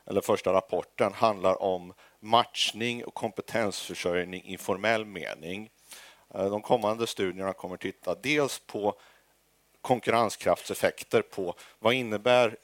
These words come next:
högre utbildning för företagens konkurrenskraft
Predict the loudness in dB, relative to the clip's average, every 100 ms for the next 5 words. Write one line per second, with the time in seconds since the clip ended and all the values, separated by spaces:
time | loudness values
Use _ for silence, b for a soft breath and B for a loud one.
0 | _ _ 4 6 6 2 -4 -4 -4 -2
1 | -2 -6 -8 0 2 2 2 4 4 2
2 | -2 -2 -6 -12 -4 0 0 -2 -2 2
3 | 2 0 -10